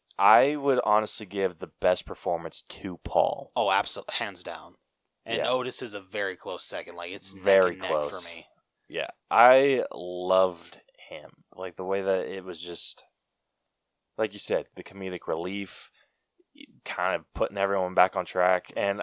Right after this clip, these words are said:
Speaker 1: I, I know him from some other stuff,
Speaker 2: I
Speaker 1: but
Speaker 2: wanna see what else he's been in, really
Speaker 1: yeah,
Speaker 2: quickly.
Speaker 1: 'cause, uh, like, his voice is very distinct.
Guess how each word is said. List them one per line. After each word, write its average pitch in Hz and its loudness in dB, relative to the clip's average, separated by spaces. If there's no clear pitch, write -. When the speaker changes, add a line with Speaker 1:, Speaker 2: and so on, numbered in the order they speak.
Speaker 1:
I, - -10
I 135 -6
know 139 4
him 143 -6
from 113 -6
some 101 -4
other 92 4
stuff, - -2
Speaker 2:
I - -20
Speaker 1:
but 90 8
Speaker 2:
wanna 107 -8
see - -8
what 101 -8
else 98 -8
he's 95 -20
been 98 -16
in, 90 -20
really 92 -12
Speaker 1:
yeah, 92 -4
Speaker 2:
quickly. 69 -12
Speaker 1:
'cause, 110 -10
uh, 65 -6
like, 120 -2
his 135 -6
voice 139 0
is 104 -4
very 101 0
distinct. - -10